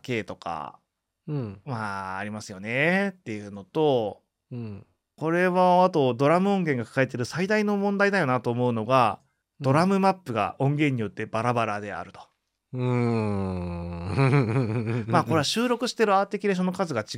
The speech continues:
Speaker 1: うから仕方がない部分っていうのは当然あるとは思うんですが、というとこですよね。
Speaker 2: そうですね。
Speaker 1: うん。ちなみになんか、ホイット先生って普段エスエスディー使ってるじゃないですか。
Speaker 2: はいはい。
Speaker 1: ドラムマップって、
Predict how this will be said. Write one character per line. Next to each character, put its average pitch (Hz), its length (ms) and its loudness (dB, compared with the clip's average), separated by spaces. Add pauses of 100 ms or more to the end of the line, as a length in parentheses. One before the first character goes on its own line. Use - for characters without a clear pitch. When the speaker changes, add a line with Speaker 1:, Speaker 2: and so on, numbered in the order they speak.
(140)
Speaker 1:
う 143 40 -2
か 117 120 -2
ら 104 80 -4
仕 - 80 -14
方 160 200 0
が 170 120 4
な 170 100 0
い 147 60 -2
部 120 120 0
分 107 160 -4
っ - 20 -14
て - 100 -8
い - 20 -2
う - 40 -6
の 101 40 -6
は 92 80 -8
当 120 200 -4
然 110 300 -4 (380)
あ 147 100 0
る 139 100 0
と 131 140 -6
は 104 120 -4
思 107 300 -6
う 101 40 -8
ん 101 80 -10
で 95 80 -12
す - 260 -20 (240)
が、 127 220 0
と 104 140 -8
い 92 100 -12
う 90 40 -16
と 90 100 -18
こ - 100 -20
で - 60 -20
す - 60 -20
よ - 80 -20
ね。 92 280 -20 (420)
Speaker 2:
そ 123 80 -10
う 107 40 -12
で 110 120 -20
す - 160 -20 (120)
ね。 110 340 -14 (680)
Speaker 1:
う 107 100 -10
ん。 95 500 -14 (480)
ち 202 100 -6
な 233 80 2
み 247 100 0
に 247 60 0
な 247 100 0
ん - 20 -16
か、 143 120 -2
ホ 185 100 2
イ - 20 0
ッ 185 40 -4
ト 147 60 -6
先 123 120 0
生 117 80 -4
っ 110 40 -4
て 110 300 0
普 139 100 -6
段 113 300 0 (380)
エ - 60 -2
ス 135 120 0
エ 120 40 4
ス 120 180 -8
デ 120 80 -2
ィ 110 40 -2
ー - 40 -16
使 - 120 -10
っ - 40 -12
て 110 100 -4
る 107 60 -2
じ 104 80 -4
ゃ - 20 -6
な 98 60 -8
い - 20 -8
で 92 60 -10
す - 80 -20
か。 104 260 -4 (340)
Speaker 2:
は 165 120 2
い - 20 2
は 120 160 0
い。 95 60 -10
Speaker 1:
ド 151 100 2
ラ 214 120 4
ム 247 100 2
マ 247 100 2
ッ - 40 2
プ - 160 -12
っ - 20 -20
て、 - 220 -12